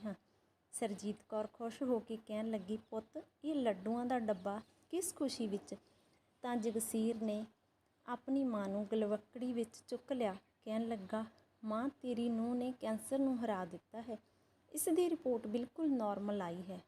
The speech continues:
ਪੁੱਤ ਦੇ ਮੂੰਹੋਂ ਇਹ ਗੱਲ ਸੁਣ ਕੇ ਸਰਜੀਤ ਕੌਰ ਦੀਆਂ ਅੱਖਾਂ ਵਿੱਚ ਖੁਸ਼ੀ ਦੇ ਹੰਝੂ ਦਰਲ ਦਰਲ ਵਹਿਣ ਲੱਗੇ। ਫਿਰ ਸਾਰਾ ਪਰਿਵਾਰ ਗੁਰਦੁਆਰਾ ਸਾਹਿਬ ਗਿਆ, ਪਰਮਾਤਮਾ ਦਾ ਸ਼ੁਕਰੀਆ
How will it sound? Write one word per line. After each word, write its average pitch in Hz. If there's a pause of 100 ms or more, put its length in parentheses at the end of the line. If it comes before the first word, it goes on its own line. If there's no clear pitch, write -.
(200)
ਪੁੱਤ 220
ਦੇ 220
ਮੂੰਹੋਂ 220 (120)
ਇਹ 320
ਗੱਲ 285
ਸੁਣ 220
ਕੇ 220
ਸਰਜੀਤ 214 (140)
ਕੌਰ 208
ਦੀਆਂ 202 (600)
ਅੱਖਾਂ 277
ਵਿੱਚ - (120)
ਖੁਸ਼ੀ 294
ਦੇ 262
ਹੰਝੂ 214
ਦਰਲ 214
ਦਰਲ 220
ਵਹਿਣ 220
ਲੱਗੇ। 175 (520)
ਫਿਰ 302
ਸਾਰਾ 247
ਪਰਿਵਾਰ 202 (600)
ਗੁਰਦੁਆਰਾ 220
ਸਾਹਿਬ 226 (160)
ਗਿਆ, 180 (360)
ਪਰਮਾਤਮਾ 226
ਦਾ 220
ਸ਼ੁਕਰੀਆ 294